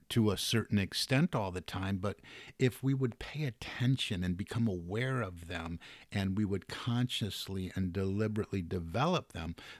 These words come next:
they would serve us very, very well. And the faculties that I'm talking about are imagination,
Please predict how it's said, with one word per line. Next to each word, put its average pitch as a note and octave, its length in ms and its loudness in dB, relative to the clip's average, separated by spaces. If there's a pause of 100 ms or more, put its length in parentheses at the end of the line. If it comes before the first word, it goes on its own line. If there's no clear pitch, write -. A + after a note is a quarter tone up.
they C3+ 80 4
would C3+ 180 2
serve B2+ 400 2
us G#2+ 200 0
very, G2 600 -2 (380)
very F2+ 400 0
well. G2+ 340 0
And F#2 160 0
the G#2 200 -2
faculties B2+ 600 -2
that F#2+ 120 -2
I'm F2+ 120 0
talking C#3 440 0
about F#2 340 -4
are F2+ 240 -4 (320)
imagination, F#2+ 1120 0